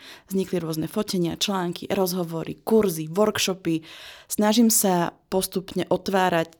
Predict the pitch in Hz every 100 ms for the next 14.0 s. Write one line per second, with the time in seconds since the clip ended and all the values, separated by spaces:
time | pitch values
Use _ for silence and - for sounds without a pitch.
0 | _ - 165 165 165 - 156 156 - 165
1 | 160 - - 156 156 156 139 147 - 175
2 | 214 277 247 226 214 165 185 165 156 180
3 | 185 175 151 151 156 147 180 240 - _
4 | - - - _ - 151 156 156 160 156
5 | 156 196 202 196 214 262 202 180 170 208
6 | 240 196 - 170 165 - 208 233 214 180
7 | 160 151 147 143 - 156 220 175 - 151
8 | 151 165 165 175 175 147 147 - 151 147
9 | 127 143 175 175 156 - 160 151 156 156
10 | - 156 143 160 - - 135 139 135 240
11 | 294 - - - - - _ 156 170 185
12 | 202 196 190 190 - _ _ - 330 285
13 | - 214 190 185 180 165 170 170 196 262